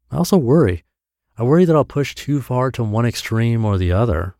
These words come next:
that I'll injure existing relationships or miss out on potential new ones by cloistering myself too enthusiastically. I worry that at some point my me-shaped life will fail to sync with the world outside, and the mental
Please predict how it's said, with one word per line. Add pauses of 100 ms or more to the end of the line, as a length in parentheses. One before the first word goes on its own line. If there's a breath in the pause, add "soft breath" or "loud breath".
(200)
that
I'll (220 soft breath)
injure
existing
relationships
or
miss
out
on
potential
new
ones
by (260 soft breath)
cloistering
myself
too
enthusiastically. (720)
I
worry
that
at
some
point
my
me-shaped
life
will
fail
to
sync
with
the
world
outside,
and (280)
the
mental